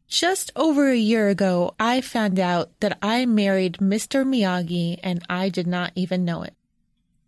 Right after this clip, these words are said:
To explain what I mean, we were driving home from visiting family, and we were discussing a client of mine, and my husband says,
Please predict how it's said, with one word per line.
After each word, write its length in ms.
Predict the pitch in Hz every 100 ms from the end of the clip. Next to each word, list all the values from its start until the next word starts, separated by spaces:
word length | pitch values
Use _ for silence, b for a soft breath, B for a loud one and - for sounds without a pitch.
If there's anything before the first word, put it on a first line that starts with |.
| -
To 140 | -
explain 440 | 294 - - 349 359
what 100 | 262
I 140 | 226
mean, 640 | 202 202 190 156 160 190 - B B B B
we 120 | 233 262
were 140 | 254
driving 540 | 202 262 302 359 339
home 480 | 285 240 226 226 226
from 260 | 220 208 208
visiting 460 | 208 196 202 202
family, 580 | 175 - 190 175 170 170 - _ _ _ _ _ _ -
and 160 | 233 220
we 120 | 220
were 120 | 214
discussing 760 | 226 214 269 269 - 277 247 - _
a 80 | 220
client 460 | - 269 285 254 196
of 220 | 190 175
mine, 400 | 185 175 175 180 B B B _ _ -
and 120 | 247
my 140 | 240 240
husband 460 | 233 269 262 262
says, 560 | 226 220 202 202 196 -